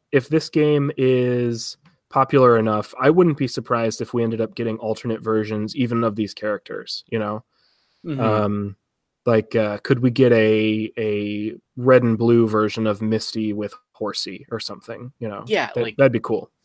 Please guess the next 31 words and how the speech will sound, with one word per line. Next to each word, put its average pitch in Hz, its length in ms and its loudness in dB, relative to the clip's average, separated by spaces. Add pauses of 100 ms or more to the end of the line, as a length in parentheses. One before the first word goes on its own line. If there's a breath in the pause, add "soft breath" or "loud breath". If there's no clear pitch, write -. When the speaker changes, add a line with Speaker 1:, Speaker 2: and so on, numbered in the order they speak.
Speaker 2:
that'd 151 140 -6
be, 147 60 -4
like, 135 140 -4
a 120 60 -4
paid 120 720 -4
thing 113 300 -10
or 104 60 -12
something 107 340 -16
like 101 200 -20
that. - 240 -20 (300)
Speaker 1:
Yeah, 110 360 -4 (300)
yeah. 120 240 -10 (1500 loud breath)
We 151 120 8
also 185 340 4
got, 139 580 4
um, 117 920 2
let's 120 220 -8
see, 107 300 -8
I'm 110 120 -6
just - 100 -10
gonna 123 140 -4
go 110 160 -2
down 107 140 -2
the 107 80 -4
list 107 260 -6
here. 107 180 -6
We 113 120 -4
got 120 200 -4
Cynthia 160 480 4
with 160 200 2
Garchomp, 123 640 2